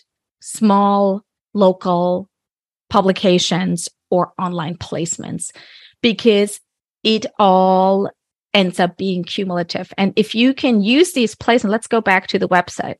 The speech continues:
right? If you get some of these smaller placements and you can add those logos and those articles,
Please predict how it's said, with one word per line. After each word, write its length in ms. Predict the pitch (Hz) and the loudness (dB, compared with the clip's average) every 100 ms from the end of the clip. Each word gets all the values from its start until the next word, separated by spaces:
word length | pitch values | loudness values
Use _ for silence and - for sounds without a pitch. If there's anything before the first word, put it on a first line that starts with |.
| - | -6
right? 200 | 165 - | -6 -6
If 160 | 196 - | -10 -4
you 100 | 240 | -2
get 240 | 240 247 247 | 2 2 2
some 160 | 220 | 0
of 160 | 208 196 | 2 0
these 180 | 196 - | -2 -4
smaller 360 | - 277 262 | -2 0 0
placements 720 | - - - - - 175 - - - - - - _ - | -2 -6 -8 -6 -8 -8 -10 -20 -20 -20 -20 -20 _ 0
and 260 | 226 214 196 | 2 4 4
you 140 | 196 | 2
can 260 | - 202 - | 2 0 2
add 300 | 196 214 220 | 2 2 4
those 220 | 196 196 | 2 4
logos 440 | 220 240 214 202 | 4 4 4 2
and 160 | 190 185 | 2 0
those 220 | 185 175 - | 0 -2 2
articles, 760 | 220 226 - 185 175 185 - | 2 2 -2 -2 -2 -4 -8